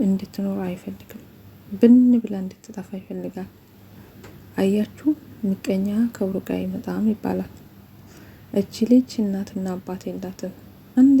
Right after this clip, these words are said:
ትንሽዬ ፍሬ ልጅ እህት አለቻት። ታስተምራታለች፣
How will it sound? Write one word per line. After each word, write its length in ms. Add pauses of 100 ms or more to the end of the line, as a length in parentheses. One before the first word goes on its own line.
ትንሽዬ 520
ፍሬ 200 (120)
ልጅ 180 (960)
እህት 300
አለቻት። 520 (760)
ታስተምራታለች፣ 1040